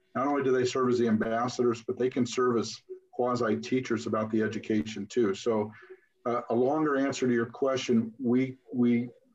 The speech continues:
are going to continue to enhance what we already have in place and, uh, grow that through some, some state funding and, and other contributions.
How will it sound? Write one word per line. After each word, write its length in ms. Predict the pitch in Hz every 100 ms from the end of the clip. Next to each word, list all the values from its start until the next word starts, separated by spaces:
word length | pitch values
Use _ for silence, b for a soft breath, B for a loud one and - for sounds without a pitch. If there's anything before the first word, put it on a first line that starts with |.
| -
are 120 | 110
going 280 | 127 143 127
to 100 | 131
continue 540 | 127 120 160 160 147
to 160 | 127 117
enhance 640 | 110 110 131 117 104 - - - _ _ _ _ -
what 140 | 120
we 140 | 120
already 400 | 117 120 127 123
have 180 | 113 117
in 160 | 113 107
place 580 | - 117 127 127 - - B B B - -
and, 260 | 113 110
uh, 180 | 110 110
grow 340 | 107 110 123 123
that 320 | 120 120 -
through 160 | 120
some, 400 | 113 120 107 110
some 240 | - - 110
state 420 | 110 120 127 -
funding 640 | 123 117 117 120 110 110 117
and, 320 | 110 107 -
and 100 | 107
other 200 | 110 110
contributions. 800 | 107 120 - 101 113 117 98 -